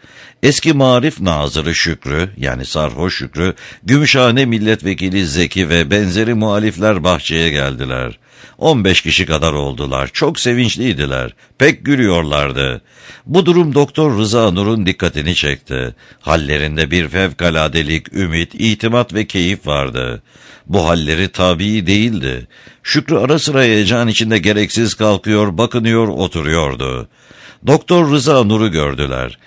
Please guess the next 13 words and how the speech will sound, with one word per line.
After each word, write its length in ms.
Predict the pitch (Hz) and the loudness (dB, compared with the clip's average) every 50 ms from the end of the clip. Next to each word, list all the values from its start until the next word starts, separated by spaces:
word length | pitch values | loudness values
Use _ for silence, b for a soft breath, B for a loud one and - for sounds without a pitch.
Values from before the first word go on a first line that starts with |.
| b b b | b b b
Hepsi 360 | - 147 170 170 - 139 151 | 0 0 0 2 -2 -4 -4
fazla 440 | 117 110 113 101 87 76 120 120 98 | -2 0 0 0 2 2 0 0 2
bir 140 | 90 85 82 | 0 -2 -2
saygıyla 640 | - - 82 80 80 69 67 82 85 82 92 95 - | -2 0 2 2 2 0 0 -2 0 0 0 0 0
Doktor 440 | 107 113 - - 123 127 123 107 | -2 -2 -2 -2 0 0 0 0
Rıza 340 | 104 107 87 87 113 107 107 | 0 0 0 0 2 2 2
Nur'u 220 | 90 98 104 104 110 | 2 0 0 0 -2
uzaktan 580 | 95 87 80 92 95 87 - - 98 107 110 | -2 -2 0 0 -2 -2 -2 0 0 0 0
selamladılar. 1000 | 104 - 82 76 73 76 73 71 67 69 71 67 67 67 64 64 64 62 60 60 B B B B B B B B - | 0 -2 -2 -2 -2 -2 -2 -4 -4 -4 -6 -6 -6 -6 -6 -6 -6 -6 -8 -12 B B B B B B B B -6
Selamlarken 920 | - - 123 135 151 151 147 143 151 170 185 170 131 - 87 78 78 78 | 0 2 4 6 6 4 4 4 4 4 2 2 0 -2 -2 -2 0 0
de 100 | 82 87 | 0 0
çok 320 | - - 110 101 - - | 0 0 0 -2 -2 -2
gülüyor, 460 | - 104 110 98 104 104 107 107 104 | 0 0 2 2 4 4 4 2 2